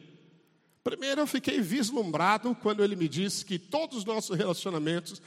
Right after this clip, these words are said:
deveriam ter como meta ser amigos. Nessa luz. Amém? Agora, se eu não puder falar a verdade em amor com você, porque aí você se aborrece e vai embora, e vai falar mal de mim pra outro,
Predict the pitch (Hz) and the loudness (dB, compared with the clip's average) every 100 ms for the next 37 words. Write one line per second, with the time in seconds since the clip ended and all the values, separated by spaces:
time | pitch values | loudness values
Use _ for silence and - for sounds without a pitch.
0 | - - - - 180 170 180 190 190 175 | -20 -20 -16 4 6 6 4 4 2 2
1 | 202 175 170 170 185 - - 175 156 - | 0 2 2 2 0 -4 2 2 2 -4
2 | - 160 147 101 92 - - _ _ _ | -4 -2 -2 -4 -10 -12 -12 _ _ _
3 | _ _ _ _ _ _ _ - 143 165 | _ _ _ _ _ _ _ -6 0 0
4 | - 147 123 104 - - - _ _ 147 | 0 -2 -4 -8 -10 -10 -20 _ _ -8
5 | 156 151 156 - - - _ _ _ _ | -2 -2 -2 -8 -20 -20 _ _ _ _
6 | _ _ _ _ _ - 147 147 143 131 | _ _ _ _ _ -10 -4 2 2 0
7 | 120 - 208 220 220 196 208 - 202 196 | -2 2 4 4 4 4 4 4 4 4
8 | 175 170 202 190 151 185 190 175 - - | 4 2 2 0 0 0 0 -2 -2 0
9 | 143 - - 160 - - 196 170 165 180 | -2 -2 -4 -4 -2 -2 0 4 4 2
10 | 139 165 147 175 190 135 - - - - | 0 -2 2 4 4 2 -6 -16 -20 -20
11 | - 170 165 180 160 156 190 160 147 180 | -4 2 2 4 2 4 2 2 -2 -2
12 | 185 143 147 233 220 - 117 | -2 0 4 4 4 -2 -12